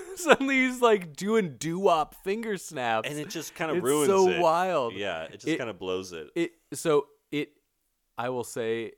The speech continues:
Speaker 1: for me, it both ruins it, but also totally elevated it to its own weird thing.
Speaker 2: Mm-hmm.
Speaker 1: It was such a commitment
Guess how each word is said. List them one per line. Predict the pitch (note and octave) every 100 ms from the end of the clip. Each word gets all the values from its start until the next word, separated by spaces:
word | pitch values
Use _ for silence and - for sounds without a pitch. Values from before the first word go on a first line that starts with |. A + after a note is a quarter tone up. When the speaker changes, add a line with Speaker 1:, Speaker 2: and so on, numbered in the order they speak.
| _
Speaker 1:
for | -
me, | A2+ A2 A#2
it | - A2+ G#2
both | G#2+ G#2+ G#2+ -
ruins | G#2 G2 G#2 A2+ C#3+ C#3+
it, | D#3 E3+ - _ _ _ _ _
but | A#2 A2
also | G#2+ A2+ B2+ A#2 A2 G#2 - _ _ _
totally | - A#2 A2 G#2+ G#2 G2+ G2
elevated | G#2 G#2 G#2+ G#2+ G#2+ A2
it | A#2+
to | - G2+
its | F#2+ - G#2+
own | G2+ G2+ G#2+ F#2
weird | F#2+ F#2 F#2+ G2 G2 G2+ _ _ -
thing. | F#2 F2+ G#2 A2+ _ _ G2+
Speaker 2:
Mm-hmm. | F#2+ E2+ D2 _ _ A#2+
Speaker 1:
It | B2+
was | B2
such | - - D3 D#3 -
a | C#3
commitment | - B2+ A2 G2+ G2 C#3 E3 - -